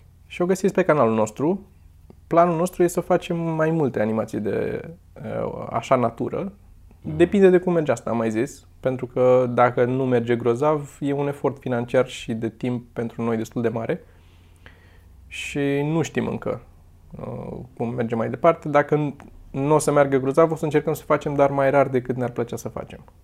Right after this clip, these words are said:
Speaker 2: Da.
Speaker 1: Cred că asta o să fie. De asemenea, mâine seara este, uh, Râs ca prostul la noi în club,
Speaker 2: Mhm.
Speaker 1: cu mai mulți oameni, dar nu mai știu cu cine.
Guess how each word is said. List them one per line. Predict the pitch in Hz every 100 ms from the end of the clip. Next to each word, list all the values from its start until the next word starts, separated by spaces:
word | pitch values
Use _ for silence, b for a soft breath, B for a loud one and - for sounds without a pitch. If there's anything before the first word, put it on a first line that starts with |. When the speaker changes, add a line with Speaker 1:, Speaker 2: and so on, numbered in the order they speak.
| _ _ - -
Speaker 2:
Da. | - 82
Speaker 1:
Cred | - 120
că | 110
asta | 110 -
o |
să | - -
fie. | - - 190 B B B B B B
De | 143
asemenea, | 151 170 165 147
mâine | 131 151 156
seara | 135 143 127
este, | 117 120 - 117 113 113 107 - - - - -
uh, | - 113
Râs | 120 131
ca | 127
prostul | 123 117 170 185
la | 135
noi | 123
în | 113
club, | 139 185 - -
Speaker 2:
Mhm. | 110 98 87 - - - - _ _ _
Speaker 1:
cu | - - 117 117 117
mai | 117 117
mulți | 120 117
oameni, | 113 120 117
dar | -
nu |
mai | -
știu | - -
cu | -
cine. | - 143 208